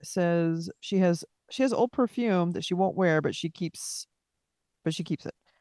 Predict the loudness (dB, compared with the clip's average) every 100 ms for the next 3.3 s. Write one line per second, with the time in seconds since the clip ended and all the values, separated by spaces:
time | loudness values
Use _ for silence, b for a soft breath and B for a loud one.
0 | _ _ _ _ 2 4 4 2 0 -2
1 | -4 2 4 4 2 0 0 0 0 -2
2 | -2 -4 -4 -10 -8 -6 -4 -2 -4 -2
3 | -2 -2 -4